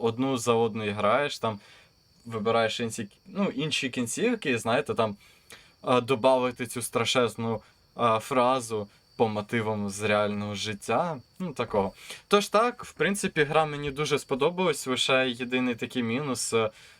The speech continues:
звідки у того чувака наш номер, але мені здається, що, певно, через стрес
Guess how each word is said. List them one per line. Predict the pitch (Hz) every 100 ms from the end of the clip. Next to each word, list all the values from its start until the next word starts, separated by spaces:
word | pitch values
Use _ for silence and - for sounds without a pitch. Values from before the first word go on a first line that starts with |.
| _ _
звідки | 120 104 110 135 135 - 131
у | 123 120 117 113 113
того | 104 120 117
чувака | - 113 113 110 120 117 110 - _ _ _ _ _ _ _ _ _ _ _ _ _ _ 120
наш | 117 -
номер, | 127 135 208 190 135 -
але | 127 156
мені | 151 147 143
здається, | 127 135 143 196 202 151
що, | - 131
певно, | 143 151 139 135
через | - 139 127 123
стрес | - 151 143 202 208 -